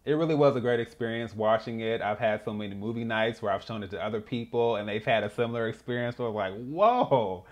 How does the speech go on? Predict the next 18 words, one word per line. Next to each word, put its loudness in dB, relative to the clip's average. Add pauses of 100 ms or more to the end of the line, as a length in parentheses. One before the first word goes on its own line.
(240)
I 8
was 6
not 4
expecting 2
that." -8
And 0
I 2
think -4
so 0
many -2
people -4
don't -4
realize -2
just -6
how 0
good -6
it -6
is. -4